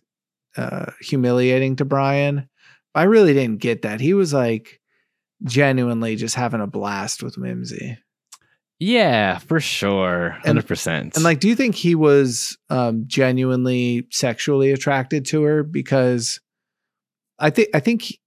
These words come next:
Speaker 1: he was, um, 'cause I think he's, has this sexual appetite where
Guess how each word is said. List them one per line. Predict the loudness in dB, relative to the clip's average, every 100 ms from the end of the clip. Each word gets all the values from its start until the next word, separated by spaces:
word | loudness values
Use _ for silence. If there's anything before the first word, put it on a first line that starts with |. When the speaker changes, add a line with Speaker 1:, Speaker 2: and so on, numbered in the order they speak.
| _
Speaker 1:
he | -4 0
was, | 4 4 4 2 -2 -6 -6
um, | -4 -2 -2 -4 -6 -10 _ _ _ _ _ -6
'cause | 2
I | 2
think | 4 2 0 -10 -8
he's, | -2 0 0 -2 -8 -8
has | -2 0 0 -4 -10
this | -4 -2 -2 -2 -6 -8 _
sexual | -4 -2 -2 -2 0
appetite | 0 -2 -4 -4 0 0 -2
where | -2 -2 -2 -4